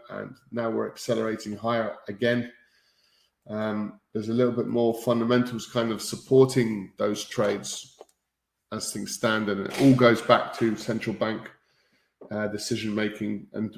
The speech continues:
whether they will actually raise rates or not. So a softening jobs market implies that the Fed may, may decide to, to just pause where we're at, and that pause would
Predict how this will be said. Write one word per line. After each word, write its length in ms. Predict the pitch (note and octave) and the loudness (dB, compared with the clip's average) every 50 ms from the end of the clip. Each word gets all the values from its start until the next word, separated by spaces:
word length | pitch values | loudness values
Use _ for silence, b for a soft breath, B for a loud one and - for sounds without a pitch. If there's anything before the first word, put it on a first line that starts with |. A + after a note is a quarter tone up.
| - | -10
whether 300 | - G#2+ A#2 A2+ G#2+ A2 | -2 2 2 2 2 2
they 200 | G2+ A2+ A2 G#2+ | 2 2 2 2
will 360 | G#2 G#2 G#2+ G#2+ G#2 G2+ - - | 2 2 0 0 0 -2 -4 -6
actually 440 | - - - - G#2+ G#2+ G#2 G#2 - | -8 -8 -8 -6 -4 -4 -4 -6 -6
raise 300 | - G#2 G#2+ G#2 G#2 - | -4 0 0 0 2 2
rates 260 | G#2 G#2+ G#2 - - - | 0 -2 -2 -2 -4 -6
or 60 | G2 | -6
not. 280 | G2+ G2+ - - - - _ _ _ _ _ _ _ _ _ _ _ _ - | -4 -4 -6 -8 -12 -18 _ _ _ _ _ _ _ _ _ _ _ _ -10
So 220 | - - B2+ A#2 | -2 2 2 4
a 40 | A2+ | 4
softening 500 | - - D#3 D3+ C#3+ - C#3 C#3+ C3+ B2+ | 4 6 8 8 8 6 4 2 2 6
jobs 320 | C3 C3 A#2 A2+ - - | 6 6 6 6 4 2
market 380 | A#2+ A#2 A2+ A2+ - - G#2+ - | 2 2 2 2 2 0 -2 -2
implies 440 | G2+ G2+ - A#2 G#2+ G#2+ G#2+ G2+ - | -2 -2 0 2 4 4 4 4 2
that 120 | A2 - | 0 -2
the 80 | - - | -2 -6
Fed 340 | - - A#2+ A2+ G#2+ G2+ | -2 0 0 2 2 0
may, 400 | G2+ G#2+ A2+ A2+ A#2 A2+ A2+ A2 B B B B B B B B | 0 2 4 6 6 6 4 2 B B B B B B B B
may 160 | - A2+ A#2+ B2 | 2 4 4 4
decide 500 | A#2 A2+ A#2 - C3 A#2+ A2+ A2 - - | 4 4 2 4 6 6 6 6 4 2
to, 380 | - A#2+ A2+ A2 A2 G#2+ G2 - | 2 2 4 4 2 0 -2 -6
to 100 | - - G2 | -10 -14 -12
just 460 | - - A#2+ A2+ - - - - - | -2 -2 0 0 0 -4 -10 -12 -4
pause 340 | - A2+ G#2+ G#2 G#2 G2+ - | -2 0 2 2 2 0 0
where 180 | A2 G#2+ G2+ | 2 2 4
we're 160 | G2 G2 G2 G2 | 6 6 6 6
at, 160 | F#2+ F#2 - - - - - _ _ _ _ _ _ - | 4 2 -2 -6 -14 -18 -20 _ _ _ _ _ _ -4
and 120 | A#2 B2 C3 | 0 4 6
that 220 | C#3+ C#3+ C#3 - - | 6 4 4 0 2
pause 360 | B2+ B2 A#2+ A#2 A2 - - | 4 4 4 4 2 -2 -4
would 160 | G#2+ G2+ G2 | -4 -4 -4